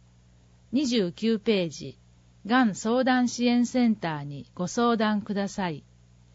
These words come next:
六十九ページ、患者同士の支え合いの場を利用しよう。患者さんの手記。職場上司の待っているからの言葉を心の支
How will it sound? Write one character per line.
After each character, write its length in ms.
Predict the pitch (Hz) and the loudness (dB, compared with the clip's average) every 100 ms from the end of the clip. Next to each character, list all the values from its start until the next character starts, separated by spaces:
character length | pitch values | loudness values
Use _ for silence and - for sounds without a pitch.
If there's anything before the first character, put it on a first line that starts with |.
| - _ _ - - | -20 _ _ -12 -4
六 260 | 214 294 | -2 0
十 240 | 240 277 254 | 0 0 0
九 260 | 254 254 | -2 -2
ペ 260 | 233 240 190 | 2 4 4
ー 40 | |
ジ、 280 | 147 147 120 - - - - - | 0 -8 -12 -18 -20 -20 -20 -2
患 280 | 240 285 | 2 4
者 140 | 285 277 | 4 4
同 200 | 269 247 | 6 4
士 160 | - | 0
の 180 | 175 151 | -6 -8
支 280 | - 190 - | -10 -8 0
え 260 | 262 262 254 | 2 4 4
合 100 | 247 | 4
い 80 | 233 | 4
の 160 | 233 | 4
場 180 | 214 214 | 4 4
を 80 | 214 | 2
利 180 | 170 190 | 2 2
用 220 | 202 196 | 2 0
し 220 | - 185 | -2 -4
よ 320 | 180 156 139 - - _ - - - - - - _ - - - - - - - - - _ _ _ _ _ _ - - _ _ _ _ _ _ _ | -4 -4 -10 -16 -20 _ -20 -20 -20 -20 -20 -20 _ -20 -20 -20 -20 -20 -20 -20 -20 -20 _ _ _ _ _ _ -20 -20 _ _ _ _ _ _ _
う。 20 | |
患 240 | - 247 262 | -2 2 4
者 160 | 240 | 2
さ 200 | 233 233 | 0 2
ん 100 | 226 | 4
の 100 | 226 | 2
手 180 | 220 214 | 0 -6
記。 280 | - 170 147 _ - - _ _ _ _ - _ _ - | -10 -12 -14 _ -20 -20 _ _ _ _ -20 _ _ -10
職 320 | - 214 285 | -6 -2 4
場 140 | 285 | 4
上 240 | 240 269 247 | 4 2 2
司 200 | - 175 | -2 -8
の 220 | 147 - | -10 -8
待 220 | - 247 247 | -2 -2 -2
っ 40 | |
て 140 | - | 2
い 140 | 214 208 | 4 4
る 100 | 240 | 2
か 140 | 240 | 0
ら 100 | 208 | 0
の 120 | 170 | -4
言 280 | 160 160 208 | -6 -6 -2
葉 200 | 202 196 | -2 -2
を 100 | 156 - | -4 -8
心 360 | 175 220 208 | -4 0 2
の 120 | 208 | 2
支 120 | 208 | 0